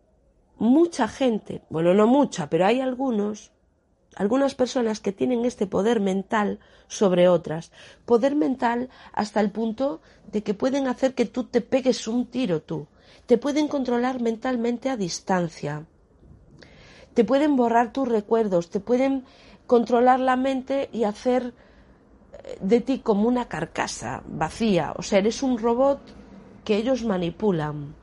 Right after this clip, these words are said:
Mm, es impresionante. Estos llamados vampiros de la mente controlan el mundo, controlan las altas esferas.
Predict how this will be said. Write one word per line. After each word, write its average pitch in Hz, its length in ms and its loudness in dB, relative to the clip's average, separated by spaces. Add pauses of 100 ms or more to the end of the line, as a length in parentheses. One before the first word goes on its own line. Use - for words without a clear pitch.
(400)
Mm, 233 220 2 (380)
es 247 200 0
impresionante. 170 800 -2 (560)
Estos 214 640 2 (420)
llamados 185 580 2
vampiros 170 680 -2
de 190 80 -2
la 190 160 0
mente 196 560 -2 (520)
controlan 226 600 4
el 202 100 2
mundo, 165 500 -4 (600)
controlan 220 580 2
las 185 200 -4
altas 185 280 -4
esferas. 143 680 -8